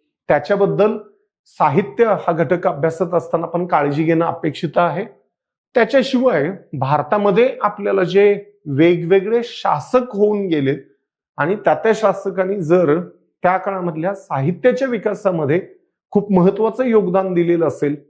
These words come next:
तर या राज्यकर्त्यांचं किंवा अशा प्रकारे शासकांचं साहित्यामधलं जे योगदान आहे तर ते या ठिकाणी आपण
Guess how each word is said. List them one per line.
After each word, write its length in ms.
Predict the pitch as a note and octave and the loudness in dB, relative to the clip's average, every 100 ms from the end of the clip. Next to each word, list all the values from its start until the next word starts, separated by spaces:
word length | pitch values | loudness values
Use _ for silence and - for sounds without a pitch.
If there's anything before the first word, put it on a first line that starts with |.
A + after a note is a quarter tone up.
| _ - | _ -4
तर 140 | F#3+ F#3 | -2 0
या 260 | E3 F3 A3+ - - _ _ _ C#3+ | 0 2 0 -4 -20 _ _ _ -2
राज्यकर्त्यांचं 1160 | C#3 C3 F#3 A#3+ A3 G3+ F#3 D3 C3 - C#3+ F3 - _ _ | -2 0 0 0 -2 -2 -2 -2 -2 -2 -2 -4 -12 _ _
किंवा 160 | F#3 G3+ | 2 2
अशा 200 | - F#3 | 2 -2
प्रकारे 520 | F3+ E3 F3 E3+ G3+ G#3 - | -4 -4 -2 0 0 -2 -14
शासकांचं 960 | - D3 C#3 A#3 A#3 G#3 D#3 B2+ F3 - - - _ _ - | -2 0 2 0 2 0 0 -4 -2 -2 -4 -20 _ _ -6
साहित्यामधलं 880 | - C3+ G3 - B3+ B3+ A#3+ C#4 | -2 0 0 0 0 2 2 2
जे 180 | A3 B3 | 2 0
योगदान 420 | G#3+ F3 E3 F3+ | 0 -2 0 0
आहे 200 | D#3 B2+ C#3 | -2 -4 -4
तर 80 | F#3 | -6
ते 220 | F#3 F#3 F3 | -2 0 0
या 100 | E3 | -2
ठिकाणी 320 | E3 E3+ E3 | -6 -8 -6
आपण 260 | D3 E3+ | -4 -4